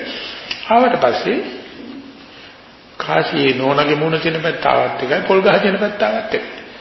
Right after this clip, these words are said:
අපි සත්‍ය කාසිය දැන් නම් ඉව නෑ ලංකාවේ. රජිනිගේ මූණ තියෙන පැත්ත තියෙනවා, පොල් ගහ තියෙන පැත්ත තියෙනවා. අපි කාසිය උඩ දානවනේ අර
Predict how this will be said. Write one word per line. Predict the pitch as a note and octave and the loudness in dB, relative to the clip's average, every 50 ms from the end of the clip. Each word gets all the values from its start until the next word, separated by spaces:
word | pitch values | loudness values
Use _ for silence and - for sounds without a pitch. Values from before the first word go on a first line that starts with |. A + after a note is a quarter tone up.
| - - - - - - - - - - - - - - - - - - - - - - - - - - - - - - - - - - - - - - - - - - - - | -20 -20 -20 -20 -20 -20 -20 -20 -20 -20 -20 -20 -20 -20 -20 -20 -20 -20 -20 -20 -20 -20 -20 -20 -20 -20 -20 -20 -20 -20 -20 -20 -20 -20 -20 -20 -20 -20 -20 -20 -20 -20 -14 -12
අපි | A2+ A2+ - G#2 F#2+ F#2 - - - | -12 -10 -8 -8 -8 -8 -10 -10 -6
සත්‍ය | - - B2 - C3 B2+ | -4 -2 -2 0 0 2
කාසිය | B2 C3 B2 B2 B2 B2+ A#2 | 2 4 4 4 4 2 2
දැන් | A2+ B2 B2 B2 | 0 0 0 -2
නම් | B2+ C3 B2 | -2 -2 -2
ඉව | A#2 A2 G#2+ | -2 -2 0
නෑ | A2+ B2 C#3+ D3+ | 2 2 4 4
ලංකාවේ. | C3+ A2 - G2+ F#2 - - - - - - - - - - - - - - - - - - - - - - - | 4 2 0 0 -2 -2 -2 -4 -6 -8 -12 -14 -16 -18 -18 -18 -20 -20 -20 -20 -20 -20 -20 -20 -20 -20 -8 -4
රජිනිගේ | - B2+ B2 C3 C#3 D3 C#3+ D3 C#3+ | -4 -2 -2 -2 -2 0 2 2 2
මූණ | C3 C#3 C#3+ C#3+ C#3+ | 2 0 0 -2 0
තියෙන | - D3+ C#3 C#3+ | 0 -2 0 2
පැත්ත | C#3+ D3 C#3+ D3 | 2 2 2 2
තියෙනවා, | D3 C3+ D3 E3 G3 G#3 | 0 0 2 2 2 4
පොල් | G#3 G#3 G3 F#3+ | 4 4 6 6
ගහ | G#3 F3+ E3+ | 6 6 4
තියෙන | - G3+ G3 G3 | 4 2 2 2
පැත්ත | - G3+ - - - | 0 0 0 -2 -4
තියෙනවා. | D3 - A2 F#2 E2 - - - - - - - - - - - - - - - - - - - - - - - | -4 -4 -4 -6 -6 -8 -10 -14 -16 -18 -18 -20 -20 -20 -20 -20 -20 -20 -20 -20 -20 -20 -20 -16 -14 -14 -14 -8
අපි | - B2+ B2 | -6 -4 -4
කාසිය | - A#2 A2+ A2+ B2+ C3+ D3+ D3 | -2 -2 0 0 2 2 2 2
උඩ | D3 D#3 C#3+ | 2 2 2
දානවනේ | D3+ D#3+ D#3+ E3 E3+ E3+ D#3+ D3+ C#3+ | 2 2 2 2 2 0 0 0 0
අර | C3+ B2+ | 2 2